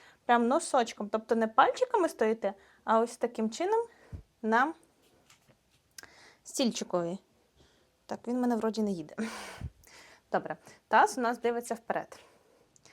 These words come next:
Ми всю вагу залишаємо на нозі попереду. Нахил тулуба у вас в одну лінію з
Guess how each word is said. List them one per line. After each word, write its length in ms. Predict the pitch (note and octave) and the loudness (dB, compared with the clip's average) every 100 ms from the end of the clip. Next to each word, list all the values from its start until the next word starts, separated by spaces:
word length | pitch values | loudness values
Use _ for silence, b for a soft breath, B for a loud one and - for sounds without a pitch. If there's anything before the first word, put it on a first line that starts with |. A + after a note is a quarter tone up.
| b b b b b | b b b b b
Ми 180 | A3 G4 | 0 0
всю 260 | - A#3+ | 0 0
вагу 380 | C#4+ F#4 G#3+ G#3+ - | 2 2 0 -6 -8
залишаємо 640 | G#3 A#3 G#3+ G#3+ C4 F4+ C#4 | -2 0 2 2 2 4 2
на 160 | A#3+ | 0
нозі 260 | C4 B3 G#3+ | 0 0 -4
попереду. 560 | A3 G3 D3 - - F#3 _ _ _ _ _ b b b b b b | -6 -6 -6 -6 -14 -20 _ _ _ _ _ b b b b b b
Нахил 680 | A3 G#3+ D4+ - G4+ G#4 G4+ | 2 4 4 4 4 4 2
тулуба 480 | E4+ D4 B3 A3+ D#4+ | 4 4 4 4 4
у 220 | - - | 2 -6
вас 360 | B3+ C4+ C#4+ - | 2 2 2 -6
в 220 | A#3+ A#3+ | -4 -2
одну 460 | E4 - B3 C#4 C4 | 0 0 0 0 0
лінію 500 | B3+ F#4 G4+ D#4 B3+ | -2 -2 0 0 -2
з 280 | G#3+ D4+ | -2 -4